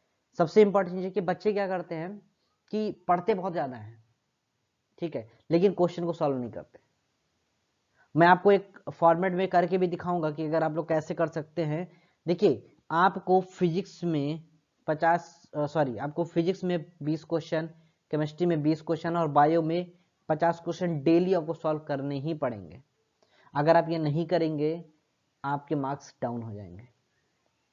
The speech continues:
अब कैसे बेनिफिशियल है, मैं आप लोग को ये भी बताता हूँ। देखिए, ये आपको किस तरीके से बेनिफिट होगा। मान लीजिए, आप बायो में जो है पचास क्वेश्चन किए, ओके, आपने बायो में पचास क्वेश्चन सॉल्व किए।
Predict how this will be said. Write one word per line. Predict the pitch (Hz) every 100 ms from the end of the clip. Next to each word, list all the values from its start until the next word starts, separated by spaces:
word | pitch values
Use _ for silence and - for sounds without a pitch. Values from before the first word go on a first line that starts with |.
| _ _ _ _ -
अब | 156 -
कैसे | 185 185 226
बेनिफिशियल | 196 175 175 180 175 190
है, | 185
मैं | 180
आप | 165
लोग | 165
को | 170
ये | 160
भी | 151
बताता | 147 120 107 -
हूँ। | - _ _ _ _ _ _ _ _ _ 139
देखिए, | 147 160
ये | 156
आपको | 160 165
किस | 160 185
तरीके | 190 165 170
से | 170
बेनिफिट | 156 156 160 170 156
होगा। | 135 135 165 _ _ _ _ _ _ -
मान | 160 196
लीजिए, | 214 196 151 156 170 - _ _ -
आप | 160 165 - _ -
बायो | 135 156 185 196
में | 185
जो | 151
है | 143
पचास | 139 151 160 160
क्वेश्चन | 156 151 160 151
किए, | 151 85 127 _ _ _ _ _ _ _ _ _ -
ओके, | 147 185 180 _ _ _ _ _ _ _ -
आपने | 156 175
बायो | 160 165
में | 175
पचास | 170 160 160 156
क्वेश्चन | 156 170
सॉल्व | 151 139 113
किए। | - -